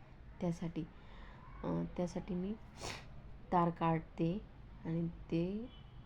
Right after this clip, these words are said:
दोरे कट करून घेते. त्यानंतर आपल्याला दोन दोन दोऱ्यामध्ये असे मोती ओवून घ्यायचे आहेत. तर मी तारेचे पण दोन तुकडे कट करून घेतलेले आहेत.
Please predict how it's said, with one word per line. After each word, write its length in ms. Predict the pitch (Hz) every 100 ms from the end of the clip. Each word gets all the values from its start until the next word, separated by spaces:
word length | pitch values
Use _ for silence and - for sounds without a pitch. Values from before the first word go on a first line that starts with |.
| - - - - - - -
दोरे 400 | 170 175 170 214 - -
कट 200 | 226 - -
करून 280 | 165 156 151
घेते. 500 | 165 - 135 - - - - - -
त्यानंतर 420 | 175 175 180 170
आपल्याला 640 | 170 - 165 185 175 175 - -
दोन 360 | - 185 190 190
दोन 220 | 190 185
दोऱ्यामध्ये 680 | 190 180 170 170 165 185 208 - - -
असे 380 | 170 - 196 226 - - - - - - - 1077 - - - - - -
मोती 360 | 185 185 175 185
ओवून 340 | 202 214 185
घ्यायचे 400 | 175 190 156 -
आहेत. 220 | 151 151 165 - - - - - - - - -
तर 180 | 185 190 - - - - 175
मी 120 | 175 175
तारेचे 400 | 180 190 180 175
पण 240 | 185 180
दोन 260 | 180 185 180 - - - -
तुकडे 260 | 185 175
कट 200 | 170 180
करून 400 | 165 - 180 175
घेतलेले 420 | 170 180 175 165 160
आहेत. 260 | 165 185